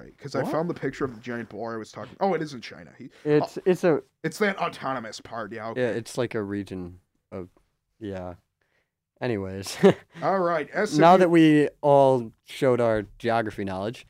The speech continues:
Speaker 1: Wait, hold on. No, all right. S M U, twelve and a half point dogs as they travel to number five Cincinnati. Zach, over to you.
Speaker 3: Um, Cincinnati's gonna win this game.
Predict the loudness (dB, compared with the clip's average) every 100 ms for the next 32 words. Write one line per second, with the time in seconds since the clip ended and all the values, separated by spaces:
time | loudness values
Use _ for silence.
0 | -10 -8 -6 -6 -6 -6 -6 -6 -8 -6
1 | -6 -6 -10 _ _ _ _ -6 -4 -2
2 | -2 0 -2 -4 -6 -12 -2 0 0 -2
3 | -4 -2 -4 -4 -4 -4 -4 -6 -10 -8
4 | -4 -4 -4 -8 -6 -4 -2 -4 -4 -4
5 | -4 -10 -8 -4 -4 -4 -6 -6 -6 -6
6 | -8 -10 -16 _ _ _ _ _ _ _
7 | _ _ _ _ 2 8 10 10 10 6
8 | 0 -12 _ _ _ _ _ _ _ _
9 | _ _ _ _ _ _ _ _ -12 2
10 | 2 4 4 6 4 2 2 2 0 -2
11 | -4 -2 -2 -4